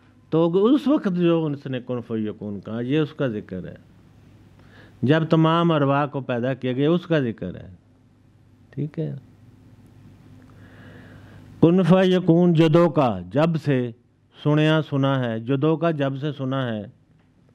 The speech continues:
डिठा देखा है, मुर्शद दा, मुर्शद का दरवाज़ा हो, मुर्शद का दरवाज़ा उसी वक्त देख लिया था।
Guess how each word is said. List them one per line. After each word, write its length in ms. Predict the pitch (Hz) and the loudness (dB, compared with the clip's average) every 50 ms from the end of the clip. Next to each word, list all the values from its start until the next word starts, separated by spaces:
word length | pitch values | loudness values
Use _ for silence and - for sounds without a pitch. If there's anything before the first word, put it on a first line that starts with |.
| _ _ _ _ _ _ _ _ _ - 117 | _ _ _ _ _ _ _ _ _ -4 0
डिठा 460 | 139 170 170 175 - 185 196 190 190 | 0 0 0 0 0 2 2 2 2
देखा 480 | 170 151 151 147 139 143 - 170 170 | 2 2 2 0 0 0 -2 0 0
है, 340 | 175 165 147 127 120 113 - _ _ _ _ _ _ _ _ _ _ - | 0 0 -2 -4 -6 -8 -10 _ _ _ _ _ _ _ _ _ _ -4
मुर्शद 460 | 113 127 139 151 147 - 175 180 175 | -2 -2 -2 -2 -2 -2 -2 -2 -2
दा, 460 | 156 139 139 131 131 131 135 131 131 - _ _ - | -2 -2 0 0 0 0 -2 -4 -8 -14 _ _ -8
मुर्शद 440 | 117 131 135 143 139 - 170 160 | -4 -4 -4 -4 -2 -2 -2 -2
का 380 | 147 - 147 139 135 143 139 135 - _ _ _ _ _ _ _ _ _ _ _ - | -2 -2 -2 0 0 0 -2 -4 -8 _ _ _ _ _ _ _ _ _ _ _ -18
दरवाज़ा 680 | 92 92 131 131 131 131 131 127 123 123 113 113 123 123 | -8 -4 0 0 2 2 2 0 0 -2 -2 -4 -4 -4
हो, 340 | 117 101 104 98 90 85 95 - _ _ _ _ _ _ _ _ _ _ _ _ _ _ _ _ _ _ _ _ _ _ _ _ 110 | -4 -6 -8 -10 -12 -12 -16 -20 _ _ _ _ _ _ _ _ _ _ _ _ _ _ _ _ _ _ _ _ _ _ _ _ -2
मुर्शद 380 | 123 139 139 135 - 165 147 | 0 0 0 0 0 -2 -2
का 140 | 139 - 151 | 0 -2 -2
दरवाज़ा 420 | 147 139 127 127 127 131 131 143 | 0 0 0 0 0 0 0 0
उसी 200 | 147 139 143 151 | -2 -2 -2 -2
वक्त 220 | 151 143 143 139 143 | -2 -2 -2 -4 -6
देख 340 | 135 120 117 110 101 - 98 | -6 -6 -4 -6 -6 -6 -8
लिया 220 | 95 98 101 101 | -10 -10 -10 -10
था। 260 | 98 - 90 78 - | -12 -14 -16 -18 -18